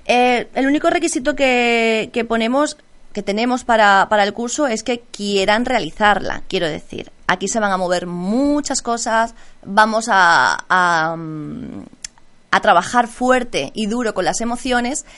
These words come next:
entonces no, no nos sirve mucho, eh, los papás que quieran obligar a su hijo, porque sí, porque no van a sacar provecho de, del curso,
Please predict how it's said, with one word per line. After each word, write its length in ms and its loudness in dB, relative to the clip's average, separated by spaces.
entonces 680 -2
no, 580 0
no 160 0
nos 140 -2
sirve 260 -2
mucho, 680 0
eh, 840 0
los 160 -2
papás 340 4
que 100 -2
quieran 240 0
obligar 380 4
a 60 4
su 200 -4
hijo, 280 -4
porque 260 -4
sí, 200 -2
porque 280 -4
no 120 0
van 160 4
a 120 2
sacar 720 -2
provecho 380 -4
de, 380 -4
del 180 -2
curso, 400 -6